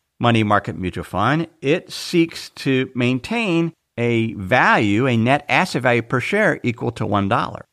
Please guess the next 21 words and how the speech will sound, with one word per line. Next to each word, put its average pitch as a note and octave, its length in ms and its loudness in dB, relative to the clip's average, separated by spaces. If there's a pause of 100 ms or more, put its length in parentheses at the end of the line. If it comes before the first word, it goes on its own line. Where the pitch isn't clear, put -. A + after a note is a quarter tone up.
(160)
And G#2 420 2 (260)
we've G#2+ 220 -4
talked F3+ 260 0
about B2+ 300 0
money A2 220 2
market G#2+ 340 0
mutual F#2 300 -6
funds A2 240 -2
at A2 200 -2
length G2 400 0 (260)
in G#2 120 2
episode G2+ 400 -2
three A2 180 -2
thirty-three. G2 800 -4 (240)
It's F#3 420 0 (200)
like B2+ 340 0
commercial D3 460 0
banks, G2 500 -4
is F3+ 420 2
private C3+ 640 -2
money. F#2 480 -4